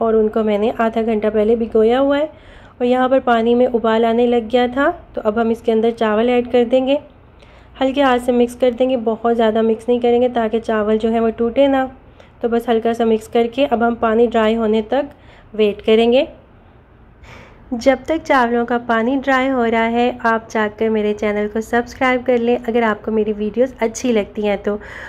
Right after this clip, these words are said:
और बेल बटन को भी प्रेस कर दें ताकि आपको मेरी हर आने वाली न्यू वीडियो का नोटिफिकेशन जो है वो मिल सके। चावलों का पानी ड्राई हो चुका था तो मैंने इनको ट्वेंटी मिनट के लिए दम लगा दिया था, वो क्लिप मेरे से मिस हो गया। तो यहाँ पर ट्वेंटी मिनट हो चुके हैं, तो चलिए अब हम चावलों को,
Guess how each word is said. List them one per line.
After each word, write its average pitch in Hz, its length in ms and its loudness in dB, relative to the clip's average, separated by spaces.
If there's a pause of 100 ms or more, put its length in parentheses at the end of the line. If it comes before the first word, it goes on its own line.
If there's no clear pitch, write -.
(260)
और 233 240 2
बेल 220 260 2
बटन 220 280 0
को 240 120 -2
भी 254 120 -2
प्रेस 247 260 -2
कर 262 180 -2
दें 277 180 -4
ताकि 220 360 -2
आपको 226 420 -2
मेरी 220 300 2
हर 254 240 0
आने 226 280 2
वाली 214 240 0
न्यू 240 240 0
वीडियो 220 360 0
का 214 120 -2
नोटिफिकेशन 214 800 -2
जो 214 120 2
है 220 180 2 (480)
वो 254 80 2
मिल 220 220 4
सके। 196 340 -8 (1300)
चावलों 269 400 2
का 330 120 2
पानी 285 300 0
ड्राई 262 240 0
हो 262 160 2
चुका 262 300 -2
था 254 220 -2
तो 254 160 -2
मैंने 240 300 0
इनको 240 240 0
ट्वेंटी 240 360 -2
मिनट 240 260 0
के 247 120 -4
लिए 240 180 0
दम 214 260 0
लगा 240 280 0
दिया 240 200 -2
था, 262 120 -2
वो 233 200 0
क्लिप 233 280 -2
मेरे 220 240 0
से 233 120 -4
मिस 208 300 0
हो 240 120 0
गया। 240 220 0
तो 240 100 -4
यहाँ 233 300 0
पर 277 120 -4
ट्वेंटी 240 360 0
मिनट 233 300 0
हो 214 140 0
चुके 233 280 -2
हैं, 247 180 -2
तो 233 100 0
चलिए 226 260 0
अब 214 140 0
हम 220 160 2
चावलों 214 380 0
को, 269 240 0